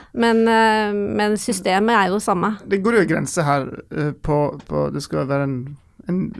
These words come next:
Speaker 2: visst faglig kvalitetsnivå. Altså,
Speaker 1: Mm.
Speaker 2: vi snakker om liv og helse her de sk-, eh,
Speaker 1: Ja.
Speaker 2: skal jobbe med.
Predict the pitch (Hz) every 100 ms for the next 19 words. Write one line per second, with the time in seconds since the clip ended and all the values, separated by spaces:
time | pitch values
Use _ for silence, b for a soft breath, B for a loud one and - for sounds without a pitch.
0 | 170 180 - - - 151 147 147 156 135
1 | 139 143 - 151 139 131 139 302 247 160
2 | 175 165 175 165 135 - 151 131 123 120
3 | - 147 135 131 131 247 262 285 156 139
4 | 139